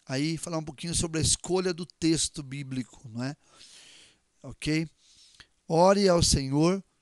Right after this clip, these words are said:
pedindo que Ele o ilumine para a escolha do texto. Amém? É muito importante que você, que nós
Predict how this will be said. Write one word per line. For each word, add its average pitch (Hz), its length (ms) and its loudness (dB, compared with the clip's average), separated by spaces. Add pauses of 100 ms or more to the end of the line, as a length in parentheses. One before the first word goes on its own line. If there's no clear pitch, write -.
(480)
pedindo 151 400 -2
que 160 340 -6 (160)
Ele 180 440 2
o 165 160 0
ilumine 170 680 -2 (380)
para 143 380 0
a 160 120 0
escolha 147 420 0
do 147 100 -4
texto. 131 640 -2 (760)
Amém? 147 380 -2 (580)
É 143 60 -10
muito 156 240 -4
importante 160 760 -2 (600)
que 143 160 -4
você, 139 640 0 (120)
que 139 120 -14
nós 143 580 -2